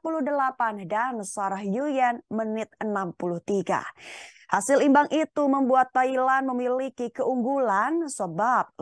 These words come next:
leg kedua akan dimainkan di kandang mereka. Masuk pada jalannya laga.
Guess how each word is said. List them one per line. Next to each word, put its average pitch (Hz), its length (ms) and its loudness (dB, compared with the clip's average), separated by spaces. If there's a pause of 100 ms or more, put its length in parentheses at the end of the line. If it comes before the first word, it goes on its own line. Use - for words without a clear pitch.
leg 180 160 -2
kedua 277 560 0 (240)
akan 349 480 0
dimainkan 262 800 -2
di 202 400 -2
kandang 233 640 -2
mereka. 202 720 -4 (560)
Masuk 247 320 2
pada 339 240 4
jalannya 262 480 4
laga. 220 480 2